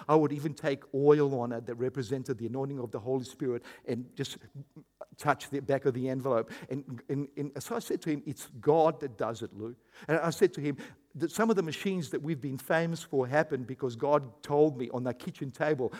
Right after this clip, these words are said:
after we finished eating, I started drawing, I started working out, and God worked it out. So I coming up designing all this stuff, and people, "How do you do it?" It was God.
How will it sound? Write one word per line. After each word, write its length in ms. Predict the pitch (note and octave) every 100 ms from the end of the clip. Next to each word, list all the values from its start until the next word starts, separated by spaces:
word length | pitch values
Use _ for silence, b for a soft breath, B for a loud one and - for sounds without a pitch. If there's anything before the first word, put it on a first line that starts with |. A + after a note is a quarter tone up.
| B
after 300 | C#3 D3 D3+
we 140 | C3
finished 420 | B2 D#3+ C#3+ - D#3+
eating, 300 | D3+ C3 B2+
I 60 |
started 440 | C3+ D3 C#3 C#3 A2+
drawing, 400 | B2+ D3 D3 A#2
I 60 |
started 340 | - D3 C3 B2+
working 400 | C3 C#3 C#3 C#3+
out, 140 | B2 B -
and 160 | C3
God 240 | C3+ D#3 B2
worked 380 | A#2+ D#3 D3+ E3
it 80 |
out. 240 | E3 C#3 B B
So 180 | - C#3+
I 100 | D3
coming 320 | E3 F#3 D3+
up 180 | D3 C#3+
designing 500 | C#3 G2+ D3+ E3+ D#3
all 120 | C#3+
this 140 | B2+ -
stuff, 240 | - -
and 80 | C3+
people, 120 | D3
"How 140 | D3
do 60 | D#3
you 80 | C#3+
do 220 | F#3 F#3+
it?" 100 | - B -
It 180 | E3
was 160 | D#3+ D3
God. 320 | F#3+ F#3+ D#3+